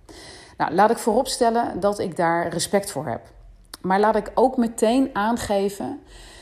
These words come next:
dat ik eigenlijk, en ik ga nu heel erg eerlijk met je zijn, ehm,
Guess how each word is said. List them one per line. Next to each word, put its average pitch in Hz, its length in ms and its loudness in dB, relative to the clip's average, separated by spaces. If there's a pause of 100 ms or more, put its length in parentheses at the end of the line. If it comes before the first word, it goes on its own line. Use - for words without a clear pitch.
(300)
dat 226 280 0
ik - 320 -2
eigenlijk, 311 880 2 (140)
en 208 140 -2
ik 226 80 0
ga 190 220 0
nu 240 460 2 (140)
heel 254 880 4
erg 220 580 4
eerlijk 214 400 4
met 151 180 -2
je 151 60 -8
zijn, 147 520 -4 (920)
ehm, 208 560 0